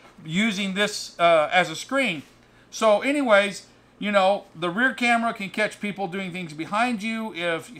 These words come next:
I, I don't know if it's ever happened to you, but in my life, I've had it happen more than once. Somebody rear ends me and then claims it's my fault. Well, not with a rear end camera, because it's going to show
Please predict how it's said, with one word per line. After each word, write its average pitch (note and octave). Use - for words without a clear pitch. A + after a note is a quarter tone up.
I, F3+
I F3+
don't B3+
know A3+
if F3+
it's E3
ever F3+
happened F3
to D#3
you, F3
but D3
in D#3
my G3
life, D#3+
I've F3+
had F3
it D#3
happen D3+
more G3
than E3+
once. G3
Somebody F3+
rear F#3
ends G#3
me A#3+
and E3+
then F#3
claims F#3+
it's D#3+
my E3+
fault. F#3+
Well, E3
not G3+
with G3+
a F3+
rear F#3
end F3
camera, G3+
because D#3
it's F3
going E3+
to D#3
show A3